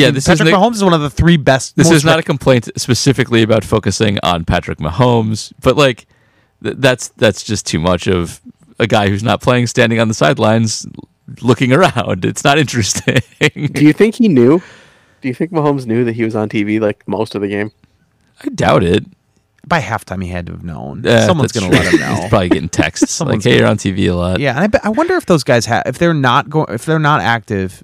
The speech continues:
Speaker 1: like, could, could he have a cell phone on the sideline?
Speaker 3: I don't think you're allowed a cell phone
Speaker 2: Yeah,
Speaker 3: on the sideline.
Speaker 2: I don't
Speaker 1: Probably
Speaker 2: think they
Speaker 1: not.
Speaker 2: are.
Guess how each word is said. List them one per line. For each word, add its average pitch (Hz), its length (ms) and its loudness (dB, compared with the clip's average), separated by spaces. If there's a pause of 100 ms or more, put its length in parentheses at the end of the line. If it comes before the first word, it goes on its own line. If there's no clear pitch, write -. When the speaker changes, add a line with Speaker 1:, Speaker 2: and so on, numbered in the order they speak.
(120)
Speaker 1:
like, 127 140 -4
could, - 180 -6
could 165 140 -4
he 175 100 0
have 135 220 -4
a - 20 -8
cell 110 280 -4
phone 160 180 -6
on 151 80 -6
the 147 60 -6
sideline? 151 500 -4 (180)
Speaker 3:
I 127 80 2
don't 123 260 2
think 117 200 0
you're 110 80 4
allowed 110 220 4
a - 20 -2
cell 110 160 4
phone 104 100 2
Speaker 2:
Yeah, 107 120 0
Speaker 3:
on 101 40 -2
the - 80 -2
sideline. - 140 0
Speaker 2:
I 165 80 2
don't 135 100 0
Speaker 1:
Probably 110 160 2
Speaker 2:
think 107 80 0
they 95 60 2
Speaker 1:
not. 90 100 2
Speaker 2:
are. 80 260 -2